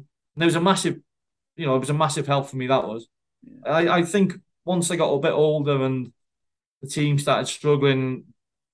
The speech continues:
Speaker 1: them sort of players left,
Speaker 2: Mm-hmm.
Speaker 1: I think I, that's when I, I kinda struggled, where the, maybe the, just the demand, you know, it's, it's not down to everyone else, down to me as a person, but I felt like that's what I kinda missed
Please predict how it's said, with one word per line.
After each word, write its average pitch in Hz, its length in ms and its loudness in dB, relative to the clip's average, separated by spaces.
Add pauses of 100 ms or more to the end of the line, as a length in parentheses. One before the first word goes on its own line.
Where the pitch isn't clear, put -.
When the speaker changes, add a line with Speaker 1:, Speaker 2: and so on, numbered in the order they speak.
(180)
Speaker 1:
them 165 180 0
sort 143 300 0
of 147 60 -12
players 147 340 6
left, 139 420 -2 (420)
Speaker 2:
Mm-hmm. - 260 -20
Speaker 1:
I 135 40 -12
think 160 240 -4
I, 156 80 0
that's 160 260 0
when 160 120 2
I, 139 180 2 (260)
I 139 80 -6
kinda 143 260 0
struggled, 147 520 -6 (100)
where 143 460 0 (1040)
the, 175 300 -4
maybe 170 280 2
the, 165 100 2
just 147 300 -6 (100)
the 147 80 -6
demand, 147 560 0 (600)
you 175 100 -6
know, 139 180 4
it's, 147 300 4
it's 143 160 -10
not 175 160 -2
down 147 180 0
to 139 160 0
everyone 123 220 0
else, 135 160 0
down 139 180 -2
to 127 100 -12
me 135 220 0
as 127 120 -2
a 127 40 -4
person, 143 460 -2
but 131 220 -2
I 127 100 -10
felt 151 240 0
like 139 240 -2 (420)
that's 147 160 -2
what 143 160 0
I - 20 -12
kinda 143 200 0
missed 143 520 0